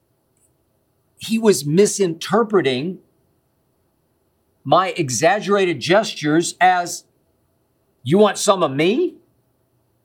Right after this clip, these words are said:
Or at least that I was somehow challenging him, which I obviously was not. I was apologizing. He was dangerously misinterpreting to the point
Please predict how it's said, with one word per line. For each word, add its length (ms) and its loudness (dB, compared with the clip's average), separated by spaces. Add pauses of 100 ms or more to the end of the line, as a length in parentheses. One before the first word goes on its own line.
(320)
Or 320 0 (280)
at 140 -2
least 320 0
that 100 2
I 100 2
was 120 -6
somehow 380 -2
challenging 880 -4
him, 560 -4
which 340 0 (240)
I 160 0 (100)
obviously 580 0
was 240 0
not. 440 -2 (560)
I 180 2
was 240 -2
apologizing. 1120 0 (100)
He 160 -2
was 340 -2 (1000)
dangerously 920 -2
misinterpreting 1040 -2 (340)
to 120 -2
the 100 0
point 540 -2